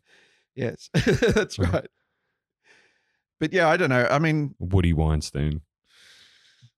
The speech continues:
Speaker 1: at the end of it all, I guess I, I just want Louis C K's comedy back.
Speaker 2: Yeah, me too.
Speaker 1: I'm ready to forgive him. I think he did some damage. He knows it.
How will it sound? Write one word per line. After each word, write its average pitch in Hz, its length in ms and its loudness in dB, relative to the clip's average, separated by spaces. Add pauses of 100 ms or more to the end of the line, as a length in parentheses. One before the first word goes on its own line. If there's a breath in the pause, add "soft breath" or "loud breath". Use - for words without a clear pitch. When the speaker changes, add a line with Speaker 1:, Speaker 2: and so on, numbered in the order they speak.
Speaker 1:
at 123 180 -8
the 143 100 -4
end 143 160 0
of 123 80 0
it 120 100 0
all, 113 220 2
I 107 80 -2
guess 107 520 -6 (400)
I, - 100 -8 (140)
I 120 160 -2 (540)
just - 200 -8
want 110 200 -6 (120)
Louis 110 180 -2
C 104 160 -8
K's 110 260 -8
comedy 113 340 -8
back. 113 280 -8 (320)
Speaker 2:
Yeah, 123 240 0 (100)
me 113 80 -6
too. 90 220 -6 (240)
Speaker 1:
I'm 110 200 -2
ready 120 240 0
to 107 120 -2
forgive 120 400 -6
him. 139 340 -2
I 107 80 -10
think 110 160 -8
he 117 60 -6
did 110 180 -4
some 120 120 -4
damage. 123 540 -2 (420)
He 117 100 -8
knows 120 300 0
it. 131 140 -4